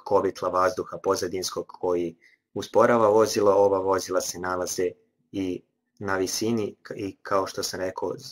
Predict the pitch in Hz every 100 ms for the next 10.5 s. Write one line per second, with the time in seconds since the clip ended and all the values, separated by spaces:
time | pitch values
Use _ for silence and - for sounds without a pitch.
0 | - _ - - 117 107 110 104 98 -
1 | - 104 98 92 90 - 95 90 98 95
2 | 92 - - - 101 - 95 98 113 110
3 | 107 101 101 98 101 95 98 95 90 _
4 | _ _ _ - 107 107 - - 101 92
5 | 90 87 87 85 90 - 87 82 82 90
6 | 90 - _ _ - - - 101 90 -
7 | _ _ - 101 90 87 90 104 113 104
8 | 92 - 90 90 87 98 - 95 85 -
9 | _ _ _ _ _ 110 101 98 _ 90
10 | 87 85 85 87 92